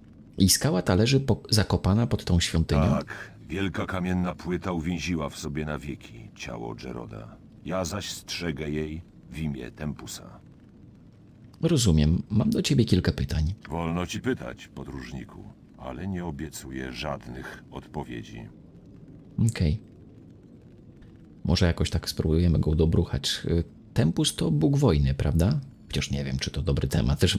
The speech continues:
Speaker 1: przedyskutować, zaraz znowu się wścieknie.
Speaker 2: Wojna to tylko jedna z domen Tempusa. Wojownicy, prawdziwi wojownicy,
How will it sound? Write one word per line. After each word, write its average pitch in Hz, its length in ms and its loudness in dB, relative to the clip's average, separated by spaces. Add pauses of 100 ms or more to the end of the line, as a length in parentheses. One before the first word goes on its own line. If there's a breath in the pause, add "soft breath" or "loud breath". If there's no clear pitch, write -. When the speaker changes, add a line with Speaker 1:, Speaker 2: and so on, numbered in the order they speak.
(100)
Speaker 1:
przedyskutować, - 640 0
zaraz 67 200 2
znowu 69 180 2
się - 120 -4
wścieknie. - 380 0
Speaker 2:
Wojna 80 440 -2
to - 160 -12
tylko 80 440 -6
jedna 69 640 -6
z 58 120 -14
domen 67 360 -8
Tempusa. 67 560 -12 (680 loud breath)
Wojownicy, 65 760 -10 (300)
prawdziwi 62 540 -10
wojownicy, 69 680 -8